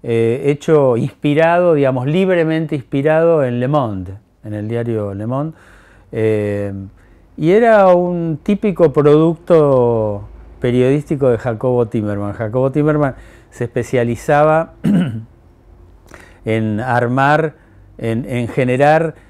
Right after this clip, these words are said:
eh, digamos, grandes entramados políticos al servicio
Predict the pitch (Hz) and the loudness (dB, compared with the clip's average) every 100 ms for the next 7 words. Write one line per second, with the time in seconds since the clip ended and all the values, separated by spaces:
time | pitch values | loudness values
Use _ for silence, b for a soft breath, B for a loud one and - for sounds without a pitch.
0 | b - 117 120 117 120 120 135 160 151 | b -10 -6 -2 0 0 -2 0 0 -2
1 | - 120 117 120 123 135 135 127 110 - | -2 -4 -2 -2 0 2 4 2 0 -2
2 | 120 139 139 160 139 160 165 - b b | 0 0 -2 -6 0 2 2 -4 b b
3 | b 139 156 190 180 226 226 226 196 160 | b -2 -2 0 2 0 2 2 6 6
4 | 143 131 123 | 4 2 -2